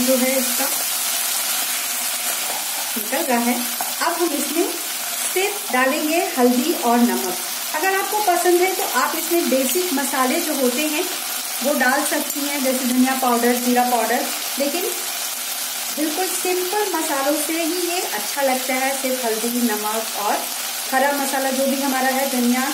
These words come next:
हरा लहसुन, हरी मिर्च। तो नमक हम अपने टेस्ट के हिसाब से डालेंगे, जितना भी आप स्वाद के हिसाब से यूज़ करती हों। तो ये देखिए इस तरीके से थोड़ा सा, और साथ में डालेंगे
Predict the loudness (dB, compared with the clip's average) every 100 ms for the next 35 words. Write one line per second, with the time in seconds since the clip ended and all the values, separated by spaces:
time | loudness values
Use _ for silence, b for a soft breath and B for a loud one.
0 | -4 -6 -6 -6 -8 -8 -8 -6 -8 -6
1 | -6 -4 0 4 4 4 2 -2 -2 -2
2 | -2 -2 -2 -2 -6 -6 -6 0 2 4
3 | 2 0 0 -2 -2 -2 2 2 2 0
4 | 0 0 0 2 0 2 2 2 4 2
5 | 2 -2 -2 -4 -2 0 0 2 0 0
6 | -2 0 0 4 2 4 2 0 2 2
7 | 0 -4 0 0 0 2 2 0 -4 -6
8 | -6 -6 0 2 2 0 -2 -4 -4 -4
9 | -4 -4 -2 -2 0 -2 -4 -6 -6 -4
10 | 0 2 2 0 -2 -2 -6 -6 -6 -6
11 | -6 -6 -6 -8 -6 -6 -6 -6 -6 -6
12 | -6 -6 -6 -6 -6 -6 -6 -6 -6 -6
13 | -6 -2 0 0 -2 -6 -2 0 0 0
14 | 0 2 0 0 0 2